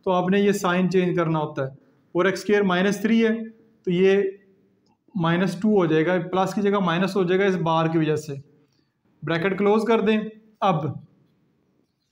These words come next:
अब आपके पास यहाँ भी राउंड ब्रैकेट है, यहाँ भी राउंड ब्रैकेट है, दोनों ब्रैकेट को एक साथ सॉल्व करते हैं। इसमें क्या करना है आपने, फ़ोर को अंदर मल्टीप्लाई करना है।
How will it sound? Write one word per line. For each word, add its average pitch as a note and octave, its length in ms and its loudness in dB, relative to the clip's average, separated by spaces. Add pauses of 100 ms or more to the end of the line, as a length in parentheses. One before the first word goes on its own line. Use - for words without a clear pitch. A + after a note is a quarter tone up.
(1160)
अब G3 140 2
आपके A#3 220 2
पास - 560 0 (220)
यहाँ F3 300 2
भी B3 100 4
राउंड A#3 220 4
ब्रैकेट A3+ 380 0
है, A#3+ 120 2
यहाँ F#3 240 0
भी G#3+ 100 2
राउंड F#3 220 2
ब्रैकेट F3 320 -2
है, F3 80 -2
दोनों G#3 240 0
ब्रैकेट A3 280 0
को G#3+ 120 2
एक G#3 100 0
साथ F#3+ 320 0
सॉल्व F#3 360 0
करते F#3 300 0
हैं। A3 240 -2 (600)
इसमें A3 320 0
क्या B3 140 4
करना A#3+ 240 4
है A#3 80 4
आपने, A#3 180 2
फ़ोर G#3+ 360 2
को G#3+ 160 0
अंदर G#3 200 2
मल्टीप्लाई F#3 460 2
करना C#3+ 280 0
है। C3 260 -6